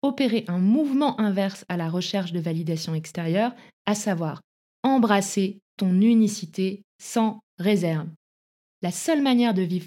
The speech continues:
pleinement et librement est de t'accepter tel que tu es, de te montrer loyal à toi-même. C'est un chemin, si ce n'est le chemin le plus ardu, mais c'est aussi le plus libérateur.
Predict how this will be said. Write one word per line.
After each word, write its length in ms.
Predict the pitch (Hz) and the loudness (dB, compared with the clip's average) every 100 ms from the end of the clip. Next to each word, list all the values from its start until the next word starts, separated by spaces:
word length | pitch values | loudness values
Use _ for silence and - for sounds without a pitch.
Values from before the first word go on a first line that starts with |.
| - | -4
pleinement 500 | 269 269 233 202 - - | 0 2 2 2 -2 -6
et 100 | 185 | -4
librement 680 | 196 262 202 175 165 196 - _ _ | 0 0 0 0 -2 -4 -10 _ _
est 80 | 226 | 0
de 100 | 180 | 0
t'accepter 720 | 190 240 247 - 202 - 156 - _ - | 0 -2 -2 -4 -4 -6 -12 -14 _ -2
tel 300 | 330 285 262 | 0 2 0
que 80 | 208 | -4
tu 300 | 208 175 165 | -4 -6 -6
es, 140 | 214 _ _ - | -8 _ _ -4
de 140 | 185 202 | 0 0
te 160 | 202 | 0
montrer 600 | 170 185 226 - 170 160 - | 0 2 0 -2 -6 -6 -8
loyal 720 | 165 175 202 196 190 202 220 220 | -4 0 2 2 2 0 -2 -6
à 120 | 165 | -12
toi-même. 640 | 160 - 208 202 165 147 147 - _ _ _ _ _ - | -12 -6 0 0 0 -4 -8 -14 _ _ _ _ _ -2
C'est 220 | 240 247 | 0 2
un 80 | 240 | 0
chemin, 400 | - 208 220 254 - _ - | 0 0 -2 -6 -14 _ -12
si 140 | - 254 | -6 -2
ce 140 | 262 | 0
n'est 140 | 240 | 2
le 260 | 214 254 320 | 4 4 2
chemin 420 | - - 240 240 | 0 0 0 2
le 120 | 220 | 0
plus 220 | 214 185 180 | -2 -4 -4
ardu, 320 | 165 160 202 _ _ _ | -6 -8 -10 _ _ _
mais 160 | 208 247 | 2 4
c'est 260 | 247 220 208 | 2 -2 -2
aussi 320 | 196 - 240 | -4 -8 -6
le 180 | 180 170 | -2 -2
plus 180 | 160 226 | 0 2
libérateur. 760 | 196 196 185 170 165 147 78 | 4 4 2 0 -2 -4 -6